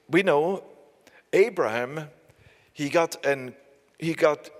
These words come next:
God talked to him and said, "Get out of your country, get out of your family,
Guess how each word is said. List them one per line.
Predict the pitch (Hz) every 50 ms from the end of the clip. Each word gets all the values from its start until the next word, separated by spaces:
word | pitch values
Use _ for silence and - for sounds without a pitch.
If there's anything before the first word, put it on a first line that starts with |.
| - - -
God | 180 160 147 151 - -
talked | - - - 240 269 262 - - -
to | - 135
him | 120 139 127 135 160 170 165 185 - _ -
and | 156 151 151 147
said, | - 175 165 151 151 - - - - - - - - _ -
"Get | - 143 131 - - - -
out | 135 147 190 214 -
of | 240 185 208
your | 233 220
country, | - - 190 156 135 120 - - 117 104 117 139 156 170 - _ _ _ _ _ _ _ _ _ _ _ _ _ _ - - - _ _ -
get | - 139 135 139
out | 143 151 165 190 190
of | 202 - 190
your | 214 196
family, | - - 196 185 160 143 127 123 117 120 131 147